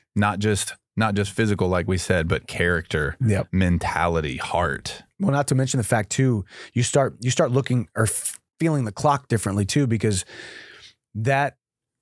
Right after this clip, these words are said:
Speaker 2: that one episode, that one hour episode, those dudes had to be in that house already for four or five days.
Speaker 1: Mm-hmm.
Speaker 2: So it's four or five days cut up into one hour.
Speaker 1: Yeah.
Speaker 2: You really think about the time allotment of what these guys were stuck in, the
Speaker 1: Yeah.
Speaker 2: microcosm that they were stuck in.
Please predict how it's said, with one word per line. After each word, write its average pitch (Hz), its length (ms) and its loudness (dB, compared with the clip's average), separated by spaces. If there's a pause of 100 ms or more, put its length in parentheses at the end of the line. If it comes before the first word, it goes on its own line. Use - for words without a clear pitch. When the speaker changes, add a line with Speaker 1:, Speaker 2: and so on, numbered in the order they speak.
(220)
Speaker 2:
that 131 280 2
one 139 260 2
episode, 131 340 2
that 107 100 0
one 127 200 2
hour 127 240 2
episode, 143 680 0
those 135 180 0
dudes 127 240 0
had 120 300 0
to 104 60 0
be 107 260 2
in 107 140 2
that 101 180 2
house 120 320 2
already 95 260 2
for 92 140 -2
four 107 260 0
or 95 60 2
five 95 340 0
days. 92 400 2
Speaker 1:
Mm-hmm. 76 220 0 (140)
Speaker 2:
So 143 120 2
it's 120 80 -4
four 170 240 0
or 151 60 0
five 127 380 -2
days 117 520 0 (320)
cut 143 160 2
up 131 140 0
into 110 140 0
one 107 460 2
hour. 98 460 0
Speaker 1:
Yeah. 76 280 -2 (340)
Speaker 2:
You 127 140 2
really 139 160 2
think 139 180 0
about 123 160 2
the - 80 -8
time 120 400 2
allotment 104 400 2
of 95 80 0
what 110 120 4
these 143 140 2
guys 107 160 2
were 98 60 2
stuck - 420 0
in, 95 240 2
the 107 100 -2
Speaker 1:
Yeah. 110 60 2
Speaker 2:
microcosm 110 760 0
that 98 120 -2
they 110 80 2
were 98 100 2
stuck - 380 0
in. 98 260 0